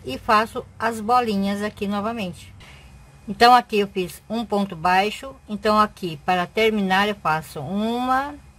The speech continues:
duas, três correntinhas,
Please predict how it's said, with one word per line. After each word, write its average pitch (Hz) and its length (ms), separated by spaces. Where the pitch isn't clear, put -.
duas, 214 760
três 208 340
correntinhas, 156 880